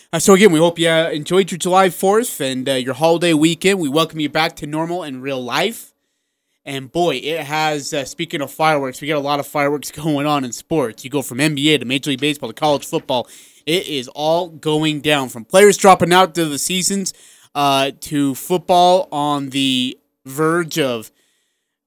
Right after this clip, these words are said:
uh, well, we don't know if it's gonna exist this season. And if not, then what do you do? Eric, there's just so many questions in college football and not many answers right now with still about just a little over a month to play.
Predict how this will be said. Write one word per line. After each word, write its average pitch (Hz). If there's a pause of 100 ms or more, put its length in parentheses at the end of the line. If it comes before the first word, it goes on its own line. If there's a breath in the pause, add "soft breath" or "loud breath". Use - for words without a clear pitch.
(200)
uh, 113
well, 147
we 139
don't 165
know 147
if 143
it's -
gonna 143
exist 123
this 143
season. 147
And 131
if 127
not, 160
then 127
what 143
do 135
you 131
do? 143
Eric, 147
there's 165
just 147
so 170
many 175
questions 165
in 139
college 151
football 127
and 131
not 151
many 147
answers 135
right 131
now 127
with 117 (300 loud breath)
still 165
about 147
just 139
a 151
little 143
over 139
a 135
month 131
to 123
play. 120